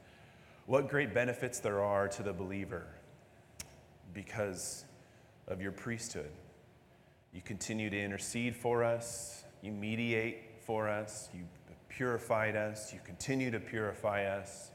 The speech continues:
Lord, we thank you so much for accomplishing this work. There is truly nobody like you, like we've sung. As we've continued to learn about you and look at your life through the Gospel of Luke, our eyes have been drawn directly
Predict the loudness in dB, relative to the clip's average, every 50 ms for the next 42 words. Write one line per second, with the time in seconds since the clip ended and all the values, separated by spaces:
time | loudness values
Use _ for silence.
0 | -18 -20 -20 -20 -20 -20 -20 -20 -20 -20 -20 -20 -20 -20 -20 -20 -20 -20 -20 -20
1 | -20 -20 -20 -20 -20 -20 -20 -20 -20 -20 -20 _ _ _ _ _ _ _ 2 4
2 | 4 4 4 2 0 0 -2 -2 -4 -4 -4 -6 -4 0 0 0 2 2 2 2
3 | 2 2 0 -2 -6 -8 -8 -8 -6 -4 -2 0 2 0 0 -2 -4 -4 -4 -4
4 | -4 -4 -6 -6 -6 -4 -4 -4 -4 -4 -6 -6 -6 -4 -4 -2 -2 -4 -6 -8
5 | -4 0 2 4 4 4 4 2 0 -2 -2 0 2 2 2 2 2 0 0 0
6 | 0 2 2 2 2 2 2 2 2 0 0 -2 -2 -4 -6 -8 -10 -10 -12 -14
7 | -16 -18 -16 -14 -14 -10 -8 -8 -8 -8 -8 -6 -6 -6 -6 -8 -10 -12 -16 -18
8 | -20 -20 -20 -20 -18 -18 -12 -6 -4 -4 -4 -4 -6 -8 -8 -8 -6 -2 0 0
9 | 0 2 0 0 -2 -2 -4 -4 -4 -4 -4 -6 -10 -16 -18 -18 -20 -16 -4 0
10 | 2 2 4 4 6 6 6 6 6 2 -2 -2 0 0 0 0 0 -2 -2 -2
11 | -2 -2 -2 -4 -4 -4 -4 -2 -2 0 0 0 -2 -4 -4 -6 -4 -4 -2 -2
12 | 0 2 2 2 2 0 -2 -6 -6 -4 -4 -4 -4 -4 -4 -4 -4 -4 -4 -6
13 | -12 -16 -18 -20 -20 -20 -20 -20 -20 -20 -20 -20 -16 -10 -4 -2 -2 0 0 0
14 | -2 -2 -2 -2 -4 -8 -10 -12 -8 -2 2 4 6 6 6 6 4 2 0 2
15 | 2 2 2 2 0 -4 -4